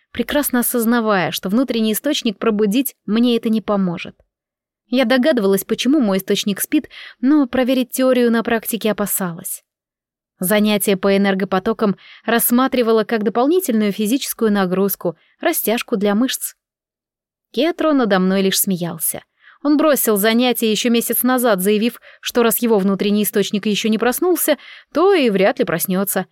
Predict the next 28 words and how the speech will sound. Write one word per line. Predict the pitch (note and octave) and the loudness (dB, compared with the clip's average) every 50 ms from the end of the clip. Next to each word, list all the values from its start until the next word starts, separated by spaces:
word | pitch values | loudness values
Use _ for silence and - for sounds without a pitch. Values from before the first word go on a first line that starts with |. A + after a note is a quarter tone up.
| _ _ _ _ _ | _ _ _ _ _
А | _ G3 G#3 | _ -2 0
значит, | A3 C4 C4 - - A#3+ - | 2 2 2 0 0 -2 0
лучше | C4 B3+ - - - | 0 -2 0 -2 -2
потратить | - A3+ A3+ A#3 A#3 A#3 A#3+ G3 G#3+ | -2 0 0 0 0 0 -2 -4 0
время | B3 B3 A#3+ A#3 A3+ | 2 2 2 2 2
на | A3+ A3 G#3+ | 0 -2 -2
то, | - B3 A#3+ A3 | 0 0 0 0
чтобы | - - A3+ G#3+ G3+ G#3+ G#3 G#3 | -2 -2 -2 0 2 2 2 2
отрабатывать | - - G#3 - - G#3+ G#3 A3 G#3 G#3+ A3 G#3 - | 2 -2 -4 -2 -2 0 0 0 0 0 -2 0 0
навыки, | C4+ C#4+ C4+ F#3+ F#3+ F#3+ - F#3+ E3+ - _ _ _ | 0 0 2 0 0 0 0 -2 -2 -2 _ _ _
которые | _ A3+ A3+ - B3 A#3 A3+ A3+ A3+ | _ -6 -2 0 2 2 4 2 2
ему | G#3 A3 A3 A3 A3 | 2 2 2 2 2
доступны. | G3+ A3 G#3+ - - - - - - - - - _ _ _ _ _ _ _ _ _ _ _ _ _ _ _ | 2 0 0 0 -4 -6 -8 -8 -10 -12 -12 -14 _ _ _ _ _ _ _ _ _ _ _ _ _ _ _
Хотя | _ - G3 - - A#3 A3+ | _ -6 -4 -2 0 0 0
даже | G3+ A3+ A3 G3+ A#3 A#3+ | 2 2 2 2 2 2
он | A3 F#3+ F3 F3 | 2 0 0 -2
признал, | F#3 F3 E3+ E3+ G#3+ B3 B3+ G#3 | -4 -4 -2 -2 0 0 0 -2
что | - - G#3+ G#3 | -2 -2 -2 0
моя | G#3 G#3 G#3 G#3 G3+ | 0 2 2 2 2
гибкость | F#3 G#3+ D4+ - - G3+ F#3+ - - | 2 0 -2 0 -2 -6 -6 -4 -2
повысилась, | A#3+ C#4+ C4+ A3+ G3 - - F3 E3+ E3+ - - - _ _ _ | -2 0 2 0 0 0 -2 -2 -4 -4 -6 -8 -16 _ _ _
и | _ G#3+ | _ 0
я | G#3+ A3+ | 0 0
стала | - - E4 F4+ E4+ B3+ - - - | 0 0 0 0 2 0 0 -2 -2
выносливее. | G3+ D4 D4 A#3+ G3 F#3+ F#3 - - F#3 F3 F#3 - F3+ F#3+ - _ _ _ _ _ _ _ _ _ _ _ _ _ _ _ _ _ _ _ _ _ _ _ | -2 0 2 2 2 0 -2 -2 -4 -4 -4 -4 -6 -8 -10 -14 _ _ _ _ _ _ _ _ _ _ _ _ _ _ _ _ _ _ _ _ _ _ _
Куратор | - F#3+ F#3 F#3 F3+ G3+ A#3+ C4+ - C#4+ C#4 | -2 -2 0 0 2 0 0 0 0 -2 -2
встал | - - - - A3+ A3+ A#3 A3+ G#3+ | -2 -4 -2 0 2 2 4 4 2
ровно, | G#3+ G#3+ G#3 G3+ F#3+ F#3 G3 G3 F#3 | 4 4 2 2 2 0 -4 -4 -6